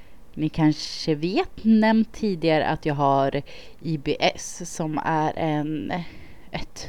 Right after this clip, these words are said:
magsyndrom typ, eh, där jag inte kan äta allt, där jag kan få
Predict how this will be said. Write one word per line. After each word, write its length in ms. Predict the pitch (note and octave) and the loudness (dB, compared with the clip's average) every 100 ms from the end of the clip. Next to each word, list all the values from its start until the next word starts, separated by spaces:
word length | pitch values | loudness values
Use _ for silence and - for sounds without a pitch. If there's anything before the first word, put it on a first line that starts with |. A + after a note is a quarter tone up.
| - | -8
magsyndrom 2250 | D#3+ F3+ F#3 E3+ E3 E3+ E3 - - - - - - - E3+ D#3+ D3+ F3+ F3+ G3+ G#3 | -4 0 4 4 4 -2 -8 -12 -16 -14 -16 -14 -12 -4 -2 -2 0 0 2 0 0
typ, 480 | G#3 - A3 A3+ - - - - - | -2 0 0 0 -4 -8 -8 -14 -6
eh, 420 | F3 D#3+ D#3 D3+ D#3 - | 0 0 0 -2 -6 0
där 80 | E3+ | 4
jag 180 | E3 | 4
inte 200 | E3 - | 2 -2
kan 220 | - D3+ D3 | -4 -2 0
äta 380 | F#3+ D#3+ - | -2 -2 -2
allt, 600 | - F#3+ F#3 F3+ - - - - - - - - - | 2 2 2 0 -4 -14 -14 -16 -16 -16 -16 -14 0
där 80 | D#3 | 4
jag 280 | D3+ D3 | 4 0
kan 640 | - E3 C#3+ C#3 C#3+ C#3+ B2+ | -2 0 2 2 -2 -4 -8
få 440 | - C3 A2 F2+ | -8 -8 -2 0